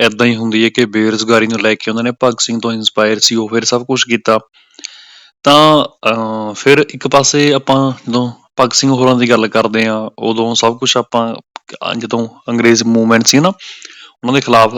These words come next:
ਅਪ-, ਜਦੋਂ ਗੱਲ ਠੀਕ ਆ ਜਾਂਦੀ ਹੈ ਕਿ ਠੀਕ ਕੀਤਾ ਉਹਨਾਂ ਨੇ, ਤਾਂ ਫਿਰ ਆਪਾਂ ਇਸ ਨੂੰ ਕਿਸ ਸੰਦਰਭ ਦੇ ਵਿੱਚ ਲੈ ਸਕਦੇ ਹਾਂ? ਇਸ, ਆਪਣੇ ਤੋਂ ਭਾਵ ਕਿ ਸਾਡੀ ਪੋਲਿਟਿਕਸ, ਕਿਉਂਕਿ, ਅਹ, ਸਰਦਾਰ ਭਗਤ ਸਿੰਘ ਵੀ ਇੱਕ ਆਈਡਲ ਆਈਕਨ ਨੇ ਨਾ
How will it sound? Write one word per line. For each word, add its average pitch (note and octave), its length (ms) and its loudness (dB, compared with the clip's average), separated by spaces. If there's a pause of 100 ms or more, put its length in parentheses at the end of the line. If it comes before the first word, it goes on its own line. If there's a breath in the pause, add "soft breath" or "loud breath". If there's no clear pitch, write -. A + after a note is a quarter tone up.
ਅਪ-, - 220 -12
ਜਦੋਂ C3 340 -2 (120)
ਗੱਲ B2 220 0 (220)
ਠੀਕ C3+ 240 2
ਆ B2 100 6
ਜਾਂਦੀ A2 260 2
ਹੈ A2+ 60 4
ਕਿ A#2 180 2
ਠੀਕ A#2+ 200 -2
ਕੀਤਾ G#2+ 220 -4
ਉਹਨਾਂ G#2 220 -4
ਨੇ, G#2+ 140 -4 (540)
ਤਾਂ C#3+ 100 2
ਫਿਰ D#3+ 100 2
ਆਪਾਂ D#3 440 2
ਇਸ C3 240 2
ਨੂੰ D3+ 220 0
ਕਿਸ C3+ 140 -2
ਸੰਦਰਭ C#3 340 2
ਦੇ A#2+ 80 0
ਵਿੱਚ A2+ 180 -2
ਲੈ A2+ 180 4
ਸਕਦੇ A2 340 0
ਹਾਂ? B2+ 160 -2 (160)
ਇਸ, A#2 200 -4 (340)
ਆਪਣੇ B2+ 260 -2
ਤੋਂ C3+ 100 -4
ਭਾਵ D3 160 4
ਕਿ - 160 -6
ਸਾਡੀ B2+ 340 0 (280)
ਪੋਲਿਟਿਕਸ, G#2+ 480 2 (400 soft breath)
ਕਿਉਂਕਿ, C#3 420 -2
ਅਹ, B2 360 -10
ਸਰਦਾਰ A#2+ 380 4 (100)
ਭਗਤ C#3+ 160 2
ਸਿੰਘ C#3 300 -2
ਵੀ D3 220 0 (680)
ਇੱਕ C#3 440 2
ਆਈਡਲ C3 500 2
ਆਈਕਨ A#2 420 0
ਨੇ G#2+ 120 0
ਨਾ C#3 180 -2